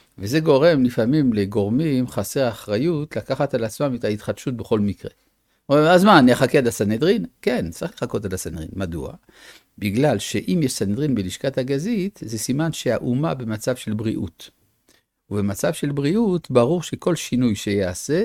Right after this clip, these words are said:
יהיה בהתאם לרוח האומה ורוח התורה. כשאתה לא שם,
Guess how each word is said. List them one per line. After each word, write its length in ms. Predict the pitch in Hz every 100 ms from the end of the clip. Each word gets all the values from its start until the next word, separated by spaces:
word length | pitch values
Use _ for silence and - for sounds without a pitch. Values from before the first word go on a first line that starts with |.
| 226
יהיה 220 | 113 143
בהתאם 480 | 131 107 107 175 135
לרוח 420 | 104 123 139 -
האומה 360 | 107 104 131 135
ורוח 320 | 117 110 117
התורה. 300 | - 92 69 - _ _ _ _ - - _ _ -
כשאתה 460 | - 131 113 127
לא 260 | 117 151 202
שם, 400 | - 101 98